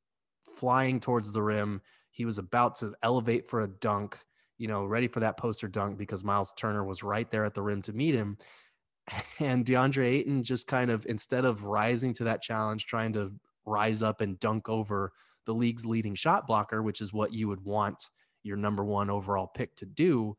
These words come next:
he kinda, like, double clutched and tried to out finesse him and tried to, like, sneak one over him,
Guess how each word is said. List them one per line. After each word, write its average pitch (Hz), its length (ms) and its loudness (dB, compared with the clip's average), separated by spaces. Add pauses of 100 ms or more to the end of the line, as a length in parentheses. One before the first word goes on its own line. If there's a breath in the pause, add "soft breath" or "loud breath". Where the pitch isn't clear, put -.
(560 soft breath)
he 135 180 -2
kinda, 151 300 2
like, 104 220 2
double 120 280 4
clutched - 500 0
and 98 100 -4
tried 110 300 0
to 104 200 -4
out 110 220 0
finesse 107 380 -2
him 120 240 -2
and 98 200 -2
tried 104 280 -2
to, - 80 -8
like, 101 200 -4
sneak - 440 -4
one 110 360 2 (180)
over 110 280 0
him, 135 300 0